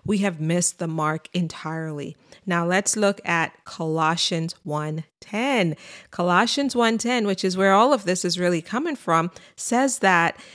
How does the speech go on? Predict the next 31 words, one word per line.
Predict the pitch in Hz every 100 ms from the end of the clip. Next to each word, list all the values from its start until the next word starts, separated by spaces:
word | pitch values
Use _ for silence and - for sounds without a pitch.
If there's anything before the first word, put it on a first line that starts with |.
| - _
"that | 196 190 -
you | 196 233
may | 254 254
walk | 233 202 202 196 -
worthy | 175 196 240 247 240
of | 208 175
the | 185
Lord, | 175 170 151 143 170
fully | - - 202 196 208
pleasing | - 214 214 196 190
him, | 185 160 143 175 -
being | 180 185
fruitful | 180 - 190 190 - 180 -
in | 170 170 -
every | 185 175 180 185
good | 170 175 165
work, | 160 175 160 156 -
and | 185 -
increasing | 185 - 226 226 - 262 -
in | 202 175
the | 170
knowledge | 165 170 160 165 170 170 - _ _ -
of | 165 160 165 - _ _ _ -
God." | 165 165 147 - - - - - _
This, | 175 185 175 - -
uh, | 170 165 165 -
idea | 160 151 170 185
of | 170
fruitfulness | - 190 180 180 170 160 165 - _ -
is | 170
also | - 170 180 - 165 160